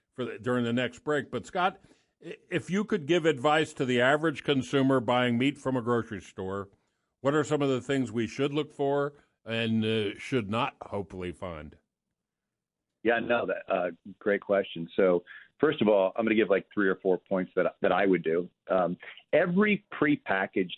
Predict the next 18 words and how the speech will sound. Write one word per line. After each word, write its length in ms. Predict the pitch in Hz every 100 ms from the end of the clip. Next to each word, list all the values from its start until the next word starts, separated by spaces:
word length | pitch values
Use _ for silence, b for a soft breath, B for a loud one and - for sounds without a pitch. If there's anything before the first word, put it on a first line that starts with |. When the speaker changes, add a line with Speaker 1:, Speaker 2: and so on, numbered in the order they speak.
| -
Speaker 2:
piece 200 | 107 -
of 120 | 95 80
meat, 280 | 90 80 -
whether 240 | 85 82
it's 120 | 85 -
hamburger 520 | 104 101 98 98 95
or 160 | 82 82
a 60 | - -
steak, 320 | 110 90 90 - b b b b _ -
uh, 220 | 90 82 -
has 240 | - 113 110
what's 180 | 113 -
called 300 | - 98 90
an 140 | 85 - -
establishment 680 | - 98 98 104 - 92
number 300 | 76 85 82
on 120 | 73 -
it. 100 | -